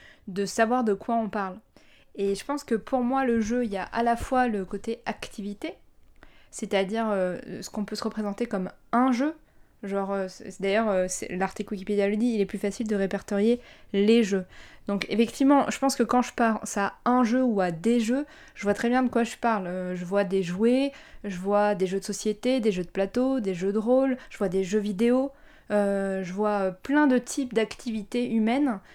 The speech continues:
que je peux qualifier de jeux. Mais j'ai l'impression que, euh, dans l'idée de jeu, il y a aussi quelque chose de plus existentiel,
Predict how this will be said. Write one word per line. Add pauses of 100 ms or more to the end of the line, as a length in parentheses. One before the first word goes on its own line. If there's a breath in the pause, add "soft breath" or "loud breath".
que
je
peux
qualifier
de
jeux.
Mais
j'ai
l'impression
que,
euh,
dans
l'idée
de
jeu,
il
y
a
aussi
quelque
chose
de
plus
existentiel,